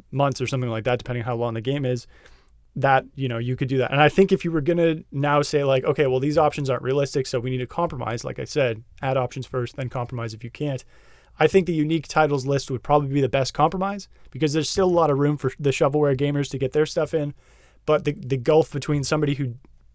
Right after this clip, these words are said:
mains shovelware and somebody who doesn't play it at all is much narrower. I think that's generally what you wanna, wanna aim for. Like, I, <sighs> back to the whole, like,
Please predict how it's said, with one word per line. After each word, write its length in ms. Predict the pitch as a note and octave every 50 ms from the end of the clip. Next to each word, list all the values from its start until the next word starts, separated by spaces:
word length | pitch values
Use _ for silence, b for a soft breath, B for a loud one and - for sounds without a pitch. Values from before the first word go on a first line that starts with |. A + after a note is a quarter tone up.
| _ _ _ -
mains 340 | C#3 C#3 C#3+ D3+ D#3 D#3 C#3+
shovelware 480 | - - D3 C#3+ C#3+ C#3+ C#3 C3+ C3
and 120 | C3+ B2+ -
somebody 200 | C3+ C3+ C3 B2+
who 60 | C3+
doesn't 300 | B2 C3 B2+ B2+ B2+ A#2+
play 180 | - - C3
it 80 | A#2+ A#2+
at 80 | A#2 A#2+
all 220 | B2 B2 B2 B2
is 160 | - A2+ A2
much 200 | B2 A#2 - -
narrower. 460 | - A2 G#2+ G#2 A2 A2+ - - - b b b b b b b b b b b b b
I 160 | - E3 F3+
think 140 | F3 - G#3+
that's 180 | E3 D#3 C3+ -
generally 280 | - D#3+ D3+ D3 D3
what 180 | C#3 C3 C3 -
you 60 | C3+
wanna, 220 | B2 A#2+ A#2+ A#2+ - _ _ _ -
wanna 240 | C3 B2 A#2 A2+ -
aim 200 | - A#2 A2+ A2
for. 260 | - - B2 A#2+ A#2+
Like, 280 | A#2+ A#2+ A#2 A#2 - - b b b b b b b b b b b b b b b b -
I, 140 | B3 A#3+ A3+ - _ _ _ _ _ _ -
<sighs> 800 | B3+ - - - - - - - C#4 - - - - - - -
back 320 | A#3 - - F#3+ G#3 G3
to 80 | - A#3+
the 120 | G#3 E3+
whole, 180 | D3+ E3 D#3 D#3
like, 340 | D3+ C#3+ C3+ C3 - -